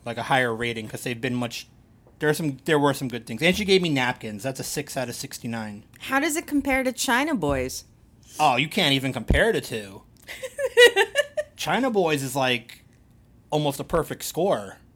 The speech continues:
Speaker 2: Yeah.
Speaker 1: Except their dining environment isn't very nice. It's not ideal.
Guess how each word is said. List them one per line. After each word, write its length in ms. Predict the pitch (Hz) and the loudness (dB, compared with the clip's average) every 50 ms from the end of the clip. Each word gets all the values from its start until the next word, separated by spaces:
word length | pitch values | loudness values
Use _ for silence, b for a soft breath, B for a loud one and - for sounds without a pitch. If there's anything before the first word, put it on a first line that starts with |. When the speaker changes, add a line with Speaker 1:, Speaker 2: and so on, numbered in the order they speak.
| _ _ - _ _ _ _ _ - | _ _ -20 _ _ _ _ _ -10
Speaker 2:
Yeah. 400 | - 170 160 147 147 156 151 180 | -4 -2 0 2 2 0 0 -2
Speaker 1:
Except 340 | 180 156 - 233 233 233 - - _ _ - - _ _ 143 135 - _ | -2 -2 0 2 0 0 -2 -12 _ _ -20 -20 _ _ -20 -20 -18 _
their 120 | - 190 160 | -4 -4 0
dining 360 | 131 - 147 147 143 143 139 | 2 2 2 4 4 4 2
environment 560 | 135 123 117 113 113 113 113 113 110 110 113 123 | 2 2 0 -2 -2 -2 -4 -4 -6 -8 -8 -10
isn't 260 | 123 110 117 123 117 | -10 -8 -8 -10 -8
very 260 | 120 117 110 110 107 | -6 -6 -6 -6 -6
nice. 400 | 107 107 104 101 98 95 - - | -6 -8 -8 -10 -10 -12 -14 -12
It's 140 | 123 - - | -12 -6 -2
not 260 | 151 143 143 147 143 - - _ _ _ - | 0 2 2 0 -2 -6 -20 _ _ _ -2
ideal. 840 | 135 135 120 117 110 - 127 123 120 110 101 101 98 107 - - | -2 -2 -2 -4 -10 -10 -8 -6 -6 -6 -6 -8 -12 -14 -16 -18